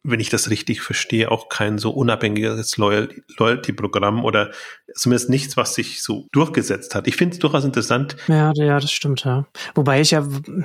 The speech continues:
Speaker 2: ja, bei, bei Alibaba, so Taobao und, und AliExpress sind ja sehr viel weniger verkäuferfeindliche Marktplätze wie der Amazon-Marktplatz. Und mein Argument ist ja schon länger gewesen, dass der Amazon-Marktplatz von dieser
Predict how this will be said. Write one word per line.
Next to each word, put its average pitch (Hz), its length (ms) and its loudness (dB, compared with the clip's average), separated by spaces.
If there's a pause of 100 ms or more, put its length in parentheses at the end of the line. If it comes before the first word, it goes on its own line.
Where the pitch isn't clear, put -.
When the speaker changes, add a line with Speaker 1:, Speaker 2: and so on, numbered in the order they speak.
Speaker 2:
ja, 147 300 2
bei, 156 440 -2
bei 147 220 -2
Alibaba, 139 560 2
so 135 100 2
Taobao 131 760 2
und, 135 400 2
und 135 340 0
AliExpress 135 800 0 (120)
sind 127 240 -2
ja 123 100 4
sehr 127 200 2
viel 123 260 2
weniger 127 720 2
verkäuferfeindliche 127 1040 2
Marktplätze 120 640 0
wie 120 60 2
der 123 120 0
Amazon-Marktplatz. 117 920 0 (380)
Und 127 100 4
mein 123 280 6
Argument 123 500 4
ist - 80 0
ja 127 80 2
schon 123 140 0
länger 120 200 4
gewesen, 113 240 2
dass 113 120 -2
der - 120 -8
Amazon-Marktplatz 120 800 0
von 120 140 0
dieser 113 320 2